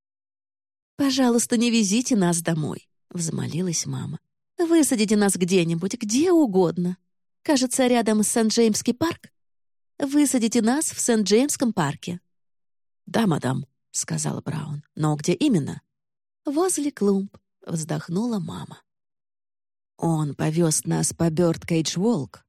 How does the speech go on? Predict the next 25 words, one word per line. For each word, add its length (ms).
но 220
мы 200
остановили 640
его 300
еще 280
до 320
клумб, 500
потому 380
что 240
увидели 480
за 140
деревьями 640
серебристую 760
гладь 340
озера, 460
и 220
прохладные 640
воды 320
казались 500
ответом 720
миссис 360
Марпурга. 580
Мы 380
поблагодарили 760
Брауна, 680